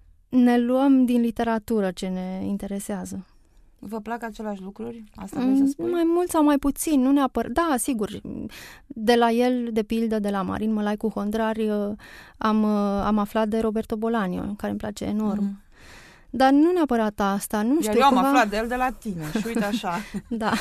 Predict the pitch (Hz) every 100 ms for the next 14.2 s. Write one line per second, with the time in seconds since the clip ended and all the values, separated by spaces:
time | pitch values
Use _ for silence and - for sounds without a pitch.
0 | 247 - - - 240 247 247 254 226 202
1 | 196 202 196 180 185 190 180 - - 208
2 | - - - - 247 226 214 214 196 226
3 | 214 208 202 190 196 - 202 202 214 233
4 | 214 208 202 196 - - - - - -
5 | - - _ _ _ - 226 214 208 208
6 | - - - _ _ 254 240 233 226 220
7 | 226 _ - _ - _ _ _ - -
8 | _ - - _ _ _ - 269 294 294
9 | 262 247 254 247 233 240 214 190 180 -
10 | 196 185 190 214 220 214 208 202 196 202
11 | - - - - - 247 233 226 240 233
12 | 240 233 - 254 233 220 220 208 208 196
13 | 220 214 214 214 208 220 - 220 208 208
14 | 220